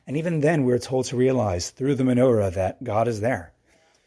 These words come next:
Thus, for example, on Hanukkah, when such an exile existed with no merit to speak on our behalf, Hashem somehow declared us innocent and let us off with a warning. But when there is light around,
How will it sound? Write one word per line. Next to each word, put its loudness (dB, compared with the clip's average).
Thus, 4
for 0
example, -2
on -4
Hanukkah, -2
when -4
such -4
an -4
exile -2
existed -2
with -10
no 0
merit 0
to -12
speak -8
on -4
our -4
behalf, -6
Hashem 0
somehow -2
declared 2
us -2
innocent -4
and -4
let 4
us -4
off 0
with -6
a -4
warning. -2
But 4
when -2
there 0
is 0
light 0
around, -8